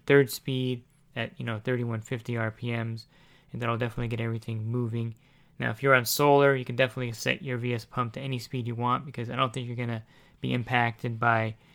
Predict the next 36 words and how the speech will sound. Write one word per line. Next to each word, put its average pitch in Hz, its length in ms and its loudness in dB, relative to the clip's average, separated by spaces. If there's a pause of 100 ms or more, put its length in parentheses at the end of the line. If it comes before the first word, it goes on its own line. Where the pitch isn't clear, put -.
(180)
any 131 180 -2
of 123 80 0
the 123 80 -2
energy 120 320 -2
use 117 300 -4
at 113 120 -6
that 113 200 -2
point. 120 420 -4 (500)
But 120 220 0 (140)
in 135 160 -4
most 143 260 2
cases, 131 380 2
if 123 160 -6
you 131 80 -2
really 151 220 6
wanna 131 300 2
save 127 280 -6
the 123 60 -4
money, 123 300 -2
like 113 240 -6
at 139 160 -12
the 113 60 -12
Pentair 120 480 -4
site, 117 300 -4
I'll 120 100 -2
go 120 100 -6
back 117 260 -2
to 120 80 -10
the 113 80 -8
site 120 280 -4
right 120 160 -6
now 120 260 -2
and 117 100 -6
refer 127 380 -2
to 120 140 -12
that. 117 300 -2